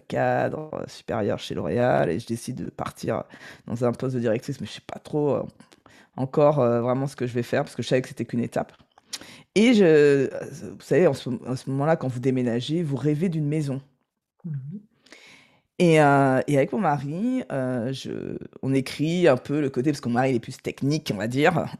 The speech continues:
Speaker 1: euh, les pré-, les, les prérequis de ce qu'on veut dans cette maison. Mais moi, en fait, j'ai, j'ai, j'ai visualisé, en fait, parce que je disais que j'utilisais pas mal la visualisation, donc j'ai visualisé la maison.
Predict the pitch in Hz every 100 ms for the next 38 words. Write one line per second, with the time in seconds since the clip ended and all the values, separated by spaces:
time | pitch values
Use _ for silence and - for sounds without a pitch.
0 | - 95 73 - - - 117 135 - 160
1 | 139 - 127 113 - - _ - 120 -
2 | 143 131 - - 180 147 123 - 127 135
3 | 170 123 113 - 117 110 170 - _ _
4 | - - - 147 160 180 190 269 214 180
5 | 220 - 151 135 143 139 - 131 90 62
6 | 65 139 - 131 139 190 180 190 185 156
7 | 151 - _ - 135 - 127 - - 127
8 | 123 131 135 - 123 120 127 123 117 123
9 | 120 123 123 139 240 185 127 131 156 208
10 | 214 185 170 151 139 135